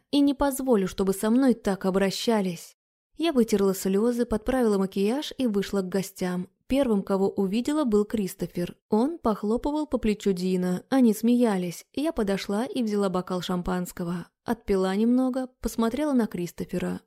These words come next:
Он заметил меня и с улыбкой подошёл. «Сестрёнка, вот уж не ожидал так скоро тебя увидеть.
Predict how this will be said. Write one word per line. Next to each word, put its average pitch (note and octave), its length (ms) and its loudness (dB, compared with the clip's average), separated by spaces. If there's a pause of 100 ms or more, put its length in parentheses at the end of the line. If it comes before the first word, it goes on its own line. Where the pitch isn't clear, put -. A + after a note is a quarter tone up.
(140)
Он D#4 200 -4
заметил G3 500 0
меня F#3+ 300 0
и - 180 -4
с - 100 -10
улыбкой F#3 360 -4
подошёл. F3 640 -4 (360)
«Сестрёнка, G3 960 2
вот C#4+ 260 2
уж A4+ 140 0
не G4+ 120 2
ожидал C#4+ 400 2
так - 180 -6
скоро F#3+ 300 2
тебя G3 300 0
увидеть. A3+ 600 0